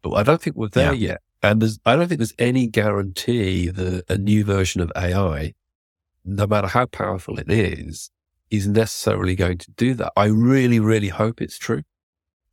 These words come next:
Speaker 2: To bolster your point, if I was, if I was being, you know, fairly cynical about it, what, what I would say is the companies that are probably most likely to be disrupted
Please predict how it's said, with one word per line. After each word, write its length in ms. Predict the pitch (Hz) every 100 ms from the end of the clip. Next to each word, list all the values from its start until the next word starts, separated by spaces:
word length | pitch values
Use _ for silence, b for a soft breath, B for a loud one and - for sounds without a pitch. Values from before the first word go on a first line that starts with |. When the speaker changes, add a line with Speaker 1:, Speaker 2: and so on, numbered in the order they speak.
| -
Speaker 2:
To 100 | 104
bolster 360 | 117 139 -
your 100 | 104
point, 480 | - 113 95 69 85
if 120 | - 95
I 80 |
was, 260 | 92 90 -
if 120 | 87 90
I 80 |
was 140 | 90 82
being, 500 | 90 82 82 80 - _
you 100 | -
know, 100 | 87
fairly 280 | 80 87 80
cynical 480 | 78 - 104 - 78
about 300 | 73 71 73
it, 120 | 73 - _ _ _ _ _
what, 180 | 78 73
what 140 | 90
I 120 | 90 90
would 200 | 85 78
say 340 | 95 90 87
is 340 | 80 78 73 - _
the 200 | - 90 82 _ _ _ _ _ _
companies 640 | - - 127 160 165 160 117
that 140 | 101
are 100 | 92
probably 1300 | - - - - 98 113 131 123 110 107 98 95 -
most 560 | - 85 90 117 123 -
likely 480 | 85 82 90 95 90
to 100 | 80
be 160 | 80
disrupted 840 | 78 76 - 73 78 - 78 73